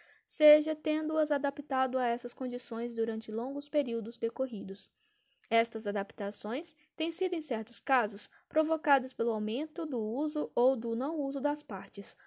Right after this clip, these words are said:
ou afetadas pela ação direta dos meios,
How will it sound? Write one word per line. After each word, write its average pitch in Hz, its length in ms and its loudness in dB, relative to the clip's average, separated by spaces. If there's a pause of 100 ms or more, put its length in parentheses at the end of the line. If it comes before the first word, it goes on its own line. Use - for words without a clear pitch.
(180)
ou 254 80 4
afetadas 233 600 2
pela 226 260 -2
ação 214 240 -6
direta 214 480 -2
dos 285 200 -4
meios, 208 440 -2